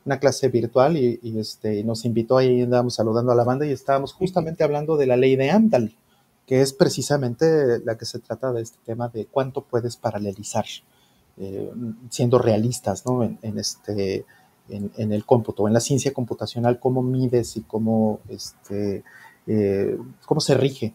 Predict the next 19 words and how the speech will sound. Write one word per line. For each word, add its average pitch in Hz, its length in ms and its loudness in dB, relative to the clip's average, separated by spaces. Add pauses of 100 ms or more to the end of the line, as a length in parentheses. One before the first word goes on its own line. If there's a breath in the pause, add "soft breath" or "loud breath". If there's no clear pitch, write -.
toda 123 200 4
esta 120 160 -6
parte 120 260 2
de 117 80 2
la 107 140 0
paralelización 107 640 -2
y 123 60 2
po-, 110 180 -6
de 101 60 -2
poder 107 280 0
hacer 110 220 -2
las 113 140 -4
cosas 110 280 -10
más 110 140 -4
rápido 110 380 -2
con 101 180 -12
múltiples 127 520 -2
procesadores, 135 640 -6
¿no? 180 60 -20